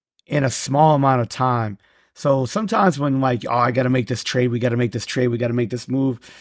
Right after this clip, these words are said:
sometimes it's better just to stay pat. And the, the, the trade that you don't make, sometimes is a lot of, a lot of times it's better than the trade that you do make,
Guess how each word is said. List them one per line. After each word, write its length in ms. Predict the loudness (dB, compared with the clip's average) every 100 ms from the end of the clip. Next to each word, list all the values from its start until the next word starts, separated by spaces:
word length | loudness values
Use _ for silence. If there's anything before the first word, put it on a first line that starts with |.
| -20 -20
sometimes 420 | -12 -8 -8 -6
it's 100 | -6
better 280 | 0 2 2
just 240 | 2 -2 -4
to 80 |
stay 260 | -6 -4 -4
pat. 340 | -2 0 2
And 100 | 0
the, 220 | -2 -4 -6
the, 140 | -10 -8
the 60 | -8
trade 280 | 0 2 4
that 100 | 2
you 160 | 2
don't 240 | 2 2 2
make, 320 | 2 2 -2 -16 -20 _
sometimes 460 | -4 -2 0 0 0
is 60 | 0
a 80 |
lot 240 | 2 2 2
of, 80 | -2 0
a 20 |
lot 180 | 2 2
of 40 |
times 260 | 2 0 0
it's 100 | -2
better 220 | 0 2
than 100 | 0
the 80 | -2
trade 320 | -2 -2 -2
that 60 | -4
you 120 | -8
do 180 | -2 -2
make, 420 | -2 -6 -16 -20